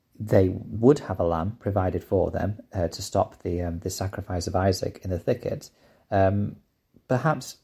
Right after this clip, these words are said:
Abraham had faith that there would be a lamb provided in that way.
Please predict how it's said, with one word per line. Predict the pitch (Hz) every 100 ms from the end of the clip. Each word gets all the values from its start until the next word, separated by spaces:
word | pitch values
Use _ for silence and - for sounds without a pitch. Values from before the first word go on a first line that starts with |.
| -
Abraham | 113 107 98 104
had | 104
faith | - 185 113 - -
that | - -
there | 95
would | 95
be | 95
a | 90
lamb | 90 90
provided | 90 92 87 85 85
in | - 85
that | 82 -
way. | 87 -